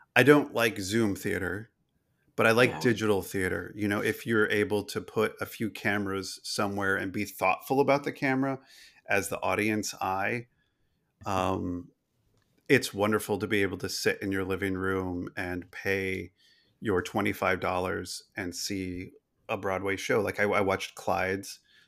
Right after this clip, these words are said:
Speaker 1: by Lynn Nottage,
Speaker 2: Oh,
Speaker 1: um,
Speaker 2: cool.
Speaker 1: on Broadway. I wouldn't have been able to do that. We,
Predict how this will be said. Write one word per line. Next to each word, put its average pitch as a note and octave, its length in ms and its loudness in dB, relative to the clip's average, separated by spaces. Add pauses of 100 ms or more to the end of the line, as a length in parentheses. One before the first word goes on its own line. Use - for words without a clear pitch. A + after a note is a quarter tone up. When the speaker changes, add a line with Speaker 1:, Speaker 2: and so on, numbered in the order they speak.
(140)
Speaker 1:
by F#2+ 140 0
Lynn F#2+ 260 0
Nottage, G#2 540 0
Speaker 2:
Oh, A#3+ 260 2
Speaker 1:
um, G#3 260 -2
Speaker 2:
cool. A#3+ 180 2
Speaker 1:
on A3 260 -2
Broadway. C3+ 480 0 (760)
I E3+ 60 6
wouldn't E3+ 240 8
have G#2 80 2
been G2+ 140 6
able F#2+ 220 2
to F#2+ 100 0
do F#2 200 0
that. A#2 280 0
We, D3+ 120 0